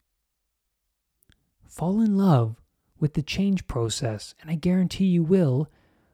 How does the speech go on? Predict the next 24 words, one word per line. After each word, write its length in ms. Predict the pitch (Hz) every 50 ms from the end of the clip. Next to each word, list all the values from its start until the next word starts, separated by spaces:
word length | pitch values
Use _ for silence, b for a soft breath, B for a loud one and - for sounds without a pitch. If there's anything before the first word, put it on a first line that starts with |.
| _ _ _ _ -
once 320 | 156 143 160 180 180 - -
you 100 | 202 185
actually 500 | 139 120 135 - - - 170 160 160 139
see 380 | - - - - - 202 208
change 540 | 196 - - - 127 117 113 117 120 120 123
within 360 | 123 120 - - 143 139 139
yourself. 760 | 139 143 139 135 - - - 175 185 175 123 - - - - _ _ _ _ _ _ _ _ _ _ _ _ _ _ _ _ _ _ -
And 160 | - 135 123
that's 260 | 143 156 175 - -
where 80 | 175 170
I'm 120 | 170 160
going 180 | 151 160 170 165
to 100 | - 147
leave 260 | 151 165 180 190 156
you 160 | 131 123 127 120
on 120 | 123 120
today's 320 | - - 123 120 120 113
podcast 560 | - - - 123 120 - - 127 117 110 - -
episode. 480 | 160 143 143 - - 143 135 127 113 B B B B B B B B B
Thank 260 | - 190 208 226 202 -
you, 100 | 180 165
everybody, 360 | 147 139 139 131 147 139 139
so 320 | 135 - - - 180 175
much. 380 | 170 165 160 156 160 151 -